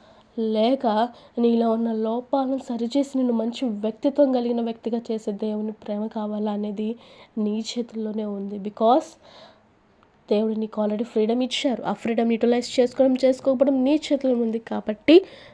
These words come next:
యుటిలైజ్ చేసుకుంటావో, లేక మనుషులను ప్రేమిస్తావో, లేక దేవుని దగ్గరికి వెళ్తావో అనేది నీవు ఆలోచించుకో. తప్పుపోయిన కుమారుడి కథ, కథ ఉంది కదా, ఆ కథలో మనం చూసినట్టయితే ఆ చిన్నవాడు తప్పిపోయినప్పుడు,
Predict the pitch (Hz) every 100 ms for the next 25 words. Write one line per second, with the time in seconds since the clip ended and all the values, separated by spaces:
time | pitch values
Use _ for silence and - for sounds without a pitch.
0 | - 220 220 214 - 233 233 - 247 247
1 | 247 247 233 - - _ - - - -
2 | - 294 254 254 226 220 226 254 254 233
3 | 240 247 - 254 247 247 214 226 254 302
4 | 277 285 254 254 240 233 240 233 226 226
5 | 220 233 - - - - 240 233 226 226
6 | 226 - 247 - - - - - - -
7 | - - 277 302 320 302 311 269 247 254
8 | 240 247 220 247 247 - - - - 233
9 | 254 233 233 233 254 262 - - - _
10 | - - - - 247 277 285 269 285 277
11 | 247 233 240 - 262 - 233 220 226 233
12 | 247 240 - - - 262 - 285 269 302
13 | 302 254 226 233 262 262 220 - 247 262
14 | 240 220 208 226 214 226